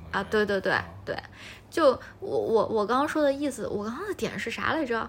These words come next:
Speaker 1: 对，你的点很散。
Speaker 2: <laughs> 就是你刚才说到哪儿了？
Speaker 1: 啊？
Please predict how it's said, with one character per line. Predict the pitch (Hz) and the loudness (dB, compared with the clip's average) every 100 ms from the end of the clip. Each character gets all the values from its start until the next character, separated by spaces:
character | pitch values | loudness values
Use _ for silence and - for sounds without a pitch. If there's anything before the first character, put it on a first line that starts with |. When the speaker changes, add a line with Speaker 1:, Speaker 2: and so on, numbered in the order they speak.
| - | -4
Speaker 1:
对， | 135 127 | -2 0
你 | 113 | 0
的 | 113 | -2
点 | 117 101 | -2 -4
很 | 104 110 | -4 -4
散。 | 101 87 98 - - | -6 -10 -14 -16 -14
Speaker 2:
<laughs> | - 123 - 220 | -10 -6 0 2
就 | 311 | 8
是 | 330 | 8
你 | 269 214 | 8 6
刚 | 240 | 6
才 | 294 | 4
说 | 311 330 311 | 2 0 0
到 | |
哪 | 254 - - | 0 -2 -2
儿 | 104 | -4
了？ | 101 - - - - - - - - - - - - - - - - - - - 101 | -4 -6 -16 -20 -20 -20 -20 -20 -20 -20 -20 -20 -20 -20 -20 -20 -20 -20 -20 -16 -8
Speaker 1:
啊？ | 98 104 | -4 -6